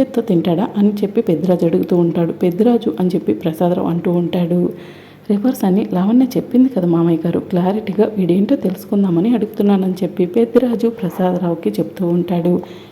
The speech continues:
"లావణ్య, ప్రయాణం చేసి అలసిపోయినట్టున్నారు, రెస్ట్ తీసుకుందరు పదండి" అని చెప్పి రాధాకృష్ణ అంటూ ఉంటాడు. "పదరా చింటూ, రూమ్కి వెళ్దామని" చెప్పి లావణ్య చెప్తూ ఉంటుంది. ఇక అప్పుడే,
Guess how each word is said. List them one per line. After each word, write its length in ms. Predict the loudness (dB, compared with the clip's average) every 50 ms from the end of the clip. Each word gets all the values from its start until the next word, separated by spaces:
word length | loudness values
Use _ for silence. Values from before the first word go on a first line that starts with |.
| -12 -6 -2
"లావణ్య, 480 | -2 0 0 0 0 0 2 4 2 2 0 -4 -14 -16 -18 -20 -20 -12 -4 0
ప్రయాణం 380 | 0 2 2 2 0 0 0 0 0
చేసి 220 | 0 0 0 -2
అలసిపోయినట్టున్నారు, 920 | 0 -2 -4 -4 -4 -2 0 2 2 2 0 0 0 0 2 2 0 0 -2 -2 -2
రెస్ట్ 280 | -2 -2 -4 -4 -2
తీసుకుందరు 420 | 0 0 0 0 -2 -2 -2 -2 -2
పదండి" 360 | -2 0 0 0 0 0 -2
అని 140 | -2 -4 -2 -4
చెప్పి 380 | -4 -4 -2 0 0 0 0 -4 -6 -12 -18 -18 -20 -20 -20 -18 -10 -8
రాధాకృష్ణ 540 | -2 2 4 4 4 2 -2 -4 -2 -2 -2 -2 -2
అంటూ 240 | -2 0 2 2
ఉంటాడు. 640 | 4 4 4 2 2 0 0 0 2 2 0 0 -2 -6 -10 -12 -12 -12 -14 -16 -10 -4
"పదరా 220 | -2 -2 0 0 0
చింటూ, 360 | 0 0 0 0 0 0 0
రూమ్కి 320 | 2 2 2 2 2 2
వెళ్దామని" 380 | 2 2 2 2 2 2 2 2
చెప్పి 280 | 0 -2 -4 -2 -2 0
లావణ్య 400 | 0 0 0 0 0 0 0 0
చెప్తూ 340 | 0 -4 -8 -6 -2 0
ఉంటుంది. 540 | 2 2 2 2 2 2 2 2 2 0 -2 -4 -10 -16 -18 -20 -20 -10 -4 -4
ఇక 140 | -2 -2
అప్పుడే, 540 | -2 -6 -4 0 2 2 4 4 2 2 0